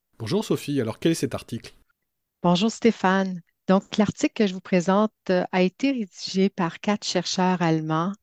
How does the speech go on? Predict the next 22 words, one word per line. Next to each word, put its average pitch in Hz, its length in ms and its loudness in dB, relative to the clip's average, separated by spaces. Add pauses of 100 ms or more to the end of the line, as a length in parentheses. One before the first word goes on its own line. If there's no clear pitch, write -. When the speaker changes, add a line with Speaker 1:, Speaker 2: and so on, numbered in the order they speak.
(140)
Speaker 2:
paru 196 460 4
en 180 160 4
deux 185 100 2
mille 226 200 4
quatorze 185 540 0
dans 170 140 0
la 160 160 0
revue 160 320 -4
internationale 185 1040 -2 (160)
Journal 208 500 4
of 170 140 0 (100)
Evidence-Based 190 920 0
Coaching 185 420 -4
and 165 80 -4
Mentoring. 160 520 -2 (140)
Et 208 160 6
cet - 260 2
article 220 320 2
s'intitule, 214 840 2
euh, 175 160 2 (240)
E-Coaching 254 880 4 (100)
Conceptual 269 880 0